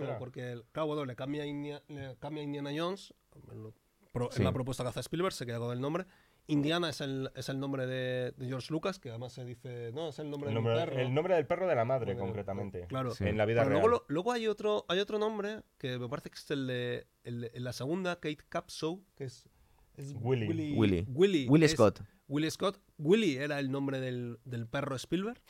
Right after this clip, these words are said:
Speaker 2: Y, y luego el, eh, Tapón,
Speaker 3: Sí.
Speaker 2: que no se, no es Tapón, aquí se tradujo como Tapón,
Speaker 3: Sí, aquí
Speaker 2: pero
Speaker 3: se llama
Speaker 2: su nombre es
Speaker 3: Surcat, que es
Speaker 1: Sur-,
Speaker 3: algo así como
Speaker 1: eh,
Speaker 3: cor-,
Speaker 1: Surround, ¿no?
Speaker 3: Surround, que es como,
Speaker 1: Surround.
Speaker 3: sí.
Speaker 2: Era el, el nombre del perro de los guionistas. Entonces, eh,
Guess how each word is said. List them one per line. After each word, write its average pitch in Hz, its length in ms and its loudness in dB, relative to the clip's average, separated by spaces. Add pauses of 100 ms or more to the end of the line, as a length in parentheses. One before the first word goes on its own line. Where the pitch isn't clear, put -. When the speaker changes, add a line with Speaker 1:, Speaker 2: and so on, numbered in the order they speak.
(840)
Speaker 2:
Y, 156 760 6 (100)
y 143 200 -2
luego 175 300 0
el, 147 340 2
eh, 139 500 -4
Tapón, 214 480 6 (220)
Speaker 3:
Sí. 107 360 4 (220)
Speaker 2:
que 107 100 -12
no 117 140 -8
se, - 160 -12
no 120 120 -8
es 120 120 -10
Tapón, 135 420 -6
aquí 139 160 -10
se 170 100 -6
tradujo 160 220 -6
como 156 180 -4
Tapón, 156 220 -2
Speaker 3:
Sí, 160 60 6
aquí 139 80 8
Speaker 2:
pero 147 60 6
Speaker 3:
se 165 60 2
llama 160 160 6
Speaker 2:
su 151 80 2
nombre 175 100 8
es 160 100 2
Speaker 3:
Surcat, 139 260 2
que 113 140 -2
es 123 40 4
Speaker 1:
Sur-, 151 80 8
Speaker 3:
algo 151 100 10
así 156 100 4
como 156 140 8
Speaker 1:
eh, - 20 10
Speaker 3:
cor-, 151 140 8
Speaker 1:
Surround, 139 520 6
¿no? 170 60 -4
Speaker 3:
Surround, 120 460 4
que 123 80 2
es 120 80 -2
como, 127 180 4
Speaker 1:
Surround. 113 260 2
Speaker 3:
sí. 175 100 0
Speaker 2:
Era 208 260 2
el, 147 480 -2
el 131 200 -2
nombre 202 480 2
del 147 480 0
perro 190 280 4
de 233 60 6
los 156 120 0
guionistas. 127 640 -4
Entonces, 135 360 -4
eh, 139 160 -10